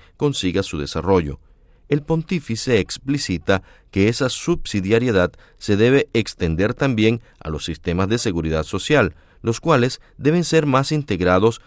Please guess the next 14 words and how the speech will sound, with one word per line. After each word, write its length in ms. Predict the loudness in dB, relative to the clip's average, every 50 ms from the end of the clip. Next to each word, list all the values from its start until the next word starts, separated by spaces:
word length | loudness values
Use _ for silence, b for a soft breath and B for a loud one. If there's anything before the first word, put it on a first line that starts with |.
| b b -4
y 140 | 0 2 2
en 80 | 2
los 160 | 2 0 -2
que 120 | -2 -4 -2
se 160 | -2 -2 0
dé 140 | 2 2 4
una 240 | 4 4 2 2 0
participación 880 | -2 -4 -6 -6 -6 -6 -6 -6 -6 -8 -6 -4 -4 -2 -2 -2 -4
activa 400 | -4 -4 -6 -2 0 0 2 2
de 100 | 0 0
la 140 | 0 -2 -4
ciudadanía. 720 | -4 -6 -6 -4 -4 -2 -2 0 0 2 2 0 0 -2 -6 _ _ _ _ _ _ _
La 140 | -4 -2 0
idea 340 | 0 2 2 4 2 2 0